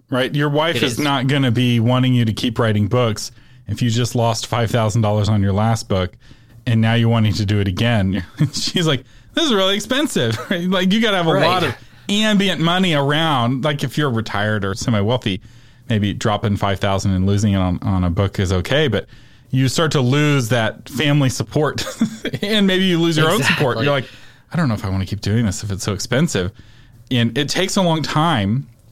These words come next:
Speaker 1: to become a profitable author. This is not
Speaker 2: Yes.
Speaker 1: a get-rich-quick industry.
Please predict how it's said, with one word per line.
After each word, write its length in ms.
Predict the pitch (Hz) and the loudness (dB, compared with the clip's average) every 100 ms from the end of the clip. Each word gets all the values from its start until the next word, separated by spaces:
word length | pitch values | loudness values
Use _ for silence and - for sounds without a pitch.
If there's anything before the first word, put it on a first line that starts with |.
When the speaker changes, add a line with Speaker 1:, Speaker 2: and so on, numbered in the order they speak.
| - | -8
Speaker 1:
to 120 | 127 | -4
become 580 | 120 117 139 135 123 - - - | -2 0 0 0 0 -6 -12 -6
a 100 | 104 | -6
profitable 560 | - 120 117 113 98 - | -2 -2 0 -2 -2 -2
author. 400 | 95 87 - - - | -4 -6 -10 -14 -10
This 180 | 120 110 | -6 -2
is 120 | 135 | 0
not 300 | 117 117 120 | 2 2 2
Speaker 2:
Yes. 100 | 107 | 0
Speaker 1:
a 20 | 90 | -2
get-rich-quick 1080 | 117 - 117 113 - - - 123 117 - - - - - - - - | -4 -2 -2 -2 -4 -10 -4 -2 -2 -6 -18 -20 -20 -20 -20 -20 -4
industry. 540 | 117 131 120 - 80 | 0 0 -2 -4 -8